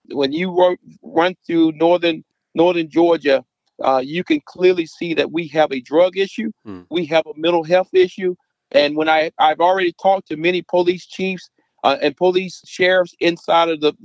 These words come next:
Speaker 1: inside of the district of northern Georgia, and they all agree that we gotta do something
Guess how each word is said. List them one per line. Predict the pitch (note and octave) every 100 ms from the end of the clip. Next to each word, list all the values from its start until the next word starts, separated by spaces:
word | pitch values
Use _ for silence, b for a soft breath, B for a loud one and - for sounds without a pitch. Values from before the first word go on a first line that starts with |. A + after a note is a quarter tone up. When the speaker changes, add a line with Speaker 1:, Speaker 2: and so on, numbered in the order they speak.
| C3+
Speaker 1:
inside | D3 C#3+ E3+ E3
of | D#3
the | D3
district | C#3+ F3 - G3 D#3+
of | C#3+
northern | D#3 D3+ D3
Georgia, | D3+ E3+ F#3 F#3+ _ -
and | D3+ D#3
they | E3+ -
all | E3 F3+ F3+ F3
agree | D#3+ D3 F3 D3+ A2 _ _ _ _
that | D3+ D3
we | D#3
gotta | D3+ F3+ F3+
do | - _ -
something | E3+ B2+